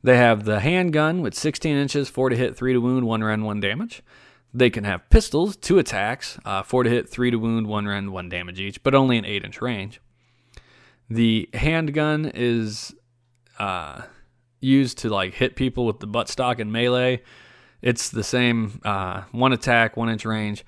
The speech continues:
four to hit, five to wound, no rend, one damage. The brace of pistols, you pistol whip people, you get your two attacks, four to hit.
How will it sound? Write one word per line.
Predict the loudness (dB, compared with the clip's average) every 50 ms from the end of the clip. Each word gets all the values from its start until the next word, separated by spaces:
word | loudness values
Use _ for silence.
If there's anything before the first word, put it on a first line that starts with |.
| _ _ _ _
four | _ 0 2 4 4
to | 4 4
hit, | 2 2 0 0 -2
five | -6 -4 -2 0 0 2 0 0 0
to | -2 -2
wound, | -2 -2 -2 -2 -2 -2 -2
no | -2 -2 -2
rend, | -2 -2 -4 -6
one | -6 -8 -10 -8
damage. | -10 -10 -10 -10 -12 -14 -12 -10
The | -6 0
brace | 2 4 4 2 0 -4
of | 0 2
pistols, | 2 2 2 2 0 0 0 0 0
you | -4 -6 -2
pistol | 0 2 2 2 0 -2 -2
whip | -2 -2 -2 -2
people, | -2 -2 -2 -2 -4
you | -4 -4
get | -6 -8
your | -6 -4
two | 0 0 2
attacks, | 2 2 0 -2 -4 -6 -6
four | -4 -4 -2 -2
to | -2 -2
hit. | -2 -2 -4 -6